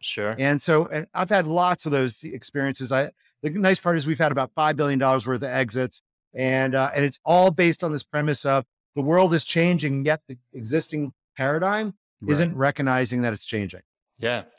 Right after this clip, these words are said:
Speaker 1: that's awesome. And it's a very good kickoff to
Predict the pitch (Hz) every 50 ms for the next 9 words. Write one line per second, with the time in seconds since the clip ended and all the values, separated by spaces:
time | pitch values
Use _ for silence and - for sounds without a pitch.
0 | _ _ _ _ _ _ _ - 117 120 120 - 120 117 117 - 110 101 101 101
1 | 98 98 107 104 98 107 110 110 110 110 104 113 110 110 107 107 101 - - -
2 | - - _ _ _ _ - 127 113 - - 110 107 104 - - - 120 113 110
3 | 107 107 104 104 101 95